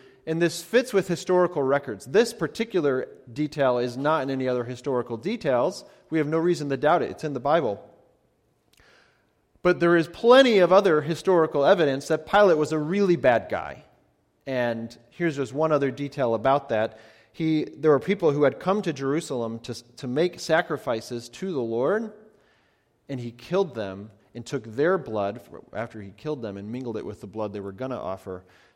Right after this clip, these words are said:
to the Lord. That's wickedness.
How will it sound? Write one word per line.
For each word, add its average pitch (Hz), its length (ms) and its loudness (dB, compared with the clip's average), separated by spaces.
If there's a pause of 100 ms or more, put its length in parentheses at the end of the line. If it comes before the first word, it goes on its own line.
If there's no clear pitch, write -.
to 117 100 -12
the 101 100 -10
Lord. 113 320 -6 (1300)
That's - 180 -12
wickedness. 117 540 -10